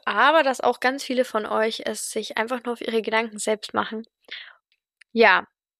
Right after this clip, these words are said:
ähm, das heutige Thema multiple Orgasmen beziehungsweise allgemein Orgasmen, aber spezifisch um multiple Orgasmen. Ich, ähm, ja, werde euch ein paar Zahlen nennen,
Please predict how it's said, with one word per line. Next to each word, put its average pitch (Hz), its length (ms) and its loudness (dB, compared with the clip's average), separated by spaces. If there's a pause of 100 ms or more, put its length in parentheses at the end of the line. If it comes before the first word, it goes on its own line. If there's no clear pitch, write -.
(100)
ähm, 247 440 4
das 247 160 4
heutige 302 340 4
Thema 277 480 4
multiple 233 680 2
Orgasmen 226 600 0
beziehungsweise 226 600 -2
allgemein 233 500 4
Orgasmen, 262 600 2
aber 226 520 6
spezifisch - 800 -2
um 214 180 -2
multiple 208 600 0
Orgasmen. 214 640 0 (800)
Ich, 262 360 6
ähm, 240 360 6
ja, 349 180 8
werde 294 160 8
euch 269 120 4
ein 247 120 2
paar 220 580 6 (140)
Zahlen 240 600 4
nennen, 220 640 0